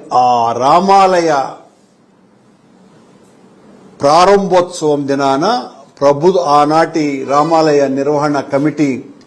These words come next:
రామమందిర నిర్వహణ కమిటీ రాష్ట్రంలో కేవలం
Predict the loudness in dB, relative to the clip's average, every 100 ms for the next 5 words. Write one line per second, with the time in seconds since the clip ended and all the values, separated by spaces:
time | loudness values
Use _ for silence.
0 | _ -20 _ _ -16 -2 2 4 2 2
1 | 2 0 -2 -2 0 -2 -2 -4 -2 -4
2 | -6 -10 -20 -20 -20 -2 2 2 0 -4
3 | -2 -4 -2 0 0 0 -4